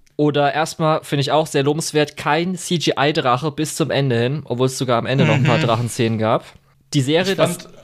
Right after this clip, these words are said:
Speaker 1: die erstellt
Speaker 2: der,
Speaker 1: wurde, hat
Speaker 2: der C G I von dem Lich war aber auch furchtbar.
Speaker 1: <laughs> Wofür es sich
Speaker 2: Dafür.
Speaker 1: überhaupt die Serie gelohnt hatte, ist einfach, und das absolute Highlight,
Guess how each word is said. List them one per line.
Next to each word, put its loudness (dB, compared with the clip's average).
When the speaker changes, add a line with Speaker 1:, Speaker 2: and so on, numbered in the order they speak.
Speaker 1:
die 2
erstellt 0
Speaker 2:
der, 4
Speaker 1:
wurde, 2
hat 0
Speaker 2:
der 2
C -4
G -4
I 0
von -4
dem 0
Lich -4
war 0
aber -2
auch -2
furchtbar. -4
Speaker 1:
<laughs> -2
Wofür 2
es -4
sich -4
Speaker 2:
Dafür. 2
Speaker 1:
überhaupt -2
die -4
Serie 0
gelohnt 0
hatte, 0
ist -2
einfach, -2
und -4
das -4
absolute -2
Highlight, 0